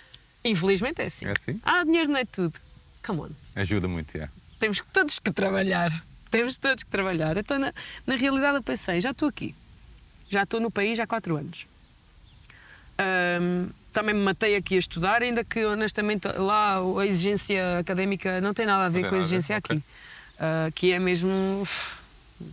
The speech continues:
Speaker 1: meu Deus, não tem nada a ver. Que é muito teórico, muito livros, livros, livros, livros. E lá é muito mais prático, muito mais isto.
Speaker 2: Ok.
Speaker 1: Sabes? Tipo, já estar no meio e começares a trabalhar e já estás pronto para trabalhar.
Speaker 2: Ok.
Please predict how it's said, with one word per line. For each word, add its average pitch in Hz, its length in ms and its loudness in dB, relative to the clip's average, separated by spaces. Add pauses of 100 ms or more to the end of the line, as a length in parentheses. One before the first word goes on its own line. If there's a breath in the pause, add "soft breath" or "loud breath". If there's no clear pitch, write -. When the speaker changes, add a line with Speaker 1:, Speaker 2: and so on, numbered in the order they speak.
(720)
Speaker 1:
meu 180 240 4
Deus, 160 420 2
não 139 160 0
tem 160 80 2
nada 165 220 0
a 175 40 0
ver. 151 200 -4 (540 loud breath)
Que - 100 0
é 185 40 2
muito 190 220 0
teórico, 170 540 2
muito 165 680 2
livros, 175 300 2
livros, 175 260 4
livros, 175 240 2
livros. 175 280 0
E 180 120 2
lá 175 160 4
é - 20 2
muito 196 220 0
mais 185 180 0
prático, 160 460 0
muito 170 200 0
mais 170 240 2
isto. - 380 0
Speaker 2:
Ok. 110 340 0 (140)
Speaker 1:
Sabes? 190 300 0
Tipo, 165 180 -4
já 185 120 2
estar 180 340 2
no 170 100 4
meio 175 640 2
e 156 60 -2
começares 180 400 2
a 190 60 0
trabalhar 175 440 2
e 202 80 0
já 208 140 0
estás 240 260 0
pronto 151 220 -2
para 151 100 -6
trabalhar. 156 420 -4
Speaker 2:
Ok. 180 300 -6